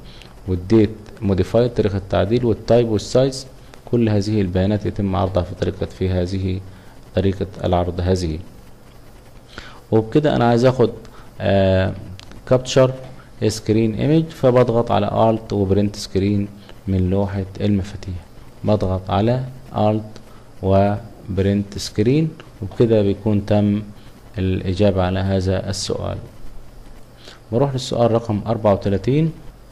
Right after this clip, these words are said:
Sort all the contents، يعني افرز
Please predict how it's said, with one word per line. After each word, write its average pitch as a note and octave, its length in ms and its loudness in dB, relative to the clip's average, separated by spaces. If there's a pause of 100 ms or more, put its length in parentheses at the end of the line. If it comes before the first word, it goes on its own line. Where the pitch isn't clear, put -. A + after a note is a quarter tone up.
(720)
Sort D#3 300 4
all C3 320 6 (100)
the B2 280 6 (600)
contents، C#3 640 4
يعني A2+ 380 6
افرز B2 440 6